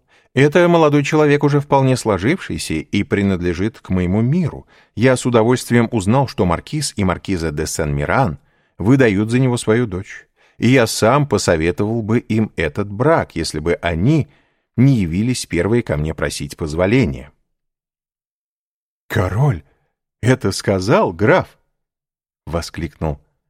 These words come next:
восхищенный Вильфор. Передаю вам собственные его слова. И если маркиз захочет быть откровенным, то сознается, что эти же слова король сказал ему самому, когда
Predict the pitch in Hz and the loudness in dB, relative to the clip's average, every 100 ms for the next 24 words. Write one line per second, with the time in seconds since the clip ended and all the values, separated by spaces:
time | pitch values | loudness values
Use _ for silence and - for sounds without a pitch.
0 | _ - 87 - 90 - 82 76 76 80 | _ -10 -10 -10 -12 -10 -8 -6 -6 -8
1 | 85 - 71 - _ _ _ _ _ _ | -10 -10 -10 -10 _ _ _ _ _ _
2 | _ _ _ _ _ _ _ - 180 190 | _ _ _ _ _ _ _ 2 4 6
3 | 185 170 180 190 - - 139 - - 156 | 4 4 4 2 0 0 0 -2 -2 0
4 | 156 143 131 135 - 147 117 117 _ _ | 2 2 0 -2 -2 -2 -4 -8 _ _
5 | _ - 120 113 110 107 104 - 101 - | _ 2 2 4 4 2 2 0 -2 -2
6 | - 87 98 - 131 - 71 78 76 76 | -6 -2 -2 0 0 0 -4 -6 -6 -8
7 | - 78 104 151 82 71 73 76 76 67 | -8 -2 2 2 2 -2 -2 -2 -2 -4
8 | 76 _ _ - 73 71 67 92 117 76 | -12 _ _ -12 -10 -10 -4 -2 0 -2
9 | - 67 - 80 78 80 71 78 - 82 | -8 -12 -8 -6 -6 -6 -6 -6 -4 -2
10 | 76 104 139 87 85 107 - 90 80 85 | 0 0 -2 -2 0 0 -2 -4 -2 -2
11 | 90 98 - 120 139 160 127 123 - - | -2 -2 0 0 0 2 2 0 -2 -14
12 | _ _ 107 101 95 107 | _ _ -2 0 2 0